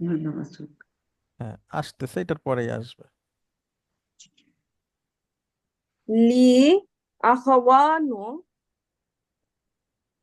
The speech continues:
Speaker 3: উম,
Speaker 2: মানে?
Speaker 3: আহাদুহুমা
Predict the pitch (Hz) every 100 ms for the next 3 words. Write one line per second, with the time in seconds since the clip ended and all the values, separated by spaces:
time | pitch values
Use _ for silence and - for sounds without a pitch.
0 | 226 196 190 147 151 175 220 _ _ 240
1 | 269 - 349 262 277 226 240 226 226 247
2 | 311